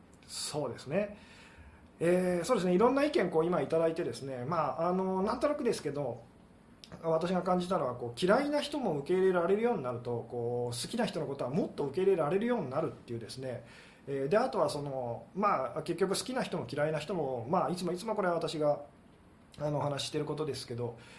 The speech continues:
えー、まあ、なんでしょうね、自分自身を本当は鏡に映してるような、こう、存在、えー、だったりするんですよっていうですね。なので、好きね、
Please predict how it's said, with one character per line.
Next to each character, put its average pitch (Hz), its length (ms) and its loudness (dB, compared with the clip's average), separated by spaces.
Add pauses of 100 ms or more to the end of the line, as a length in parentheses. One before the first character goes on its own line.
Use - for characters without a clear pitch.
(140)
え 139 400 0
ー、 147 40 -4
ま 131 380 -2 (140)
あ、 147 40 -6
な 147 120 0
ん - 20 -2
で 127 60 -4
し 117 80 -8
ょ 113 60 -8
う 117 40 -8
ね、 147 120 -4
自 147 140 -6
分 175 140 2
自 202 180 4
身 269 120 0
を 139 40 0
本 147 160 -4
当 160 60 0
は 151 80 2
鏡 151 280 -2
に 170 80 0
映 120 100 -4
し 160 180 -4
て 147 80 -2
る 123 100 -4
よ 185 160 2
う - 40 2
な、 117 160 -4 (100)
こ 123 260 -4
う、 117 40 -6
存 131 180 -6
在、 127 260 -4 (280)
え 127 240 -6
ー、 127 40 -6
だ 151 60 -2
っ 151 40 -6
た 135 100 -6
り 117 60 -8
す - 120 -6
る 180 80 2
ん 175 40 2
で 139 80 -2
す - 120 -6
よ 185 240 0
っ - 20 -20
て 131 80 -8
い 123 100 -4
う 120 40 -6
で 117 100 -10
す - 80 -14
ね。 131 220 -10 (400)
な 190 120 4
の 180 80 4
で、 175 100 2
好 175 220 -2
き 311 140 -4
ね、 233 100 -8